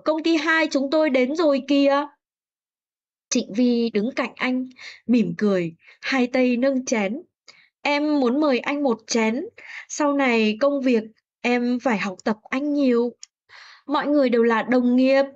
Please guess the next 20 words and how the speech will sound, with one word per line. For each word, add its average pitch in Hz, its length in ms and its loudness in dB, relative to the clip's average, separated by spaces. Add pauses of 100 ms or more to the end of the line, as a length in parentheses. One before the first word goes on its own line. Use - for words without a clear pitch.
(140)
thư 233 240 0
ký 220 200 0
Trịnh 202 400 -2
không 302 180 0
phải 180 640 -2 (220)
làm 220 240 -2
khách 403 260 -4
thế 277 180 2
đâu. 311 520 0 (520)
À, 226 200 0 (100)
anh 277 180 -2
cứ 311 120 -2
gọi 302 200 0
em 277 180 -2
là 226 220 -2
Trịnh 277 220 -4
Vi, 277 380 2 (340)
gọi 285 180 -2
em 311 180 -2
là 254 200 0